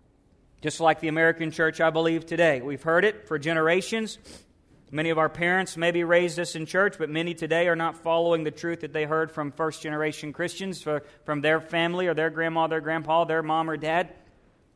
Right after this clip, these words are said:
And they were failing to move forward in some spiritual maturity. And they were questioning this doctrine of Jesus Christ, who he was and what he did and what's true about him. You know, some had learned the basics of faith, but they were still struggling with them.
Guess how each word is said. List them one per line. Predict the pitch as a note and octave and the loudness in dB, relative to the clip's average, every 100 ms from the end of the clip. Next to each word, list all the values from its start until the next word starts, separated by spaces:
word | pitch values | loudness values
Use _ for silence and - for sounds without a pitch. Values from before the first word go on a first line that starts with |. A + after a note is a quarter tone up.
| - _ _ _ _ _ | -20 _ _ _ _ _
And | D#3+ | 2
they | G3 | 4
were | G3 F#3 | 4 2
failing | - B3 B3+ A#3+ | 4 8 8 6
to | G#3+ G3 | 0 0
move | G3+ G#3 G#3 | 4 4 4
forward | G#3+ G#3+ F#3+ F3+ | 4 6 6 4
in | E3+ | 0
some | E3+ E3 | -4 -6
spiritual | - G3+ G3+ G3 F3+ | -2 4 4 4 -2
maturity. | E3 D#3+ G3 F#3+ C#3 A2+ A#2 _ _ _ _ _ _ _ _ D3 | -2 -4 0 0 0 -4 -12 _ _ _ _ _ _ _ _ -4
And | D#3+ | 2
they | D#3+ | 4
were | D#3 | 2
questioning | - A#3+ C4 - F3+ E3 | 2 2 2 -2 -6 -2
this | D#3 D#3 | -2 -2
doctrine | - E3 F3+ F3 E3 | 2 2 2 0 -4
of | D3+ | -4
Jesus | C#3+ E3+ D#3 D3+ | -4 -6 -6 -4
Christ, | F#3 F3 D3+ | 2 2 0
who | - E3+ | -4 -2
he | E3 | 0
was | E3+ E3 | 2 0
and | C#3+ | 0
what | D3 E3 | 0 0
he | |
did | D3+ F3 D#3 | 0 2 2
and | C3 - - _ _ | 0 -8 -20 _ _
what's | - E3 - - | -2 -2 -2 -4
true | G3 F#3 | 2 2
about | C#3+ C3 | 2 0
him. | A#2 A2 A#2 _ _ _ _ _ _ _ | -2 -8 -16 _ _ _ _ _ _ _
You | C#3+ | -2
know, | D3+ | -2
some | G3 G3+ | 2 2
had | F#3+ F3+ | 2 4
learned | F3+ F#3+ F#3+ E3+ | 6 6 4 0
the | |
basics | D3+ F3 F#3 F#3 - | 2 2 0 -4 -6
of | E3 | -6
faith, | - F3+ E3+ F#3+ G3+ | -2 2 4 4 0
but | D#3+ | -4
they | D#3+ D#3 | 0 2
were | D#3 | 0
still | D#3 E3+ D3+ | -2 -2 -2
struggling | - F#3 E3+ D#3 | 0 2 4 2
with | D3 D3 | 2 0
them. | E3 F3+ | -2 -4